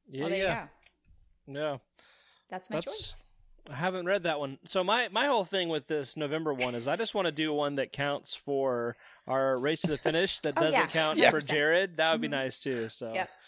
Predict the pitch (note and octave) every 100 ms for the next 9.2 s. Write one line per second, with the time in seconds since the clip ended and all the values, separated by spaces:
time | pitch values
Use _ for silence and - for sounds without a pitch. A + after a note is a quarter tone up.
0 | - - - E5+ F5 - - - - -
1 | - D4+ - - C4+ C#4 - - G#3 D#3
2 | C#3 C3 C3+ D#3 A#3 A3+ A3+ D#3+ D3 C#3
3 | C#3+ - E3+ - - - - - A3+ D4
4 | D#4 C#4 B3+ A3 C#4 G3+ A3+ G#4 D4 -
5 | A#3 A3+ A3+ A3+ F3+ F3 G3+ F#3 F3 A3+
6 | G#4 - - - E3 G#3+ F4+ E4 C4 F3+
7 | D#3+ D3 - D#3+ D3 G#2+ F#2+ - G#3+ A3+
8 | G3+ E3 - C#4 B3+ G3 C#3+ E3 C4 A3
9 | B3 G#3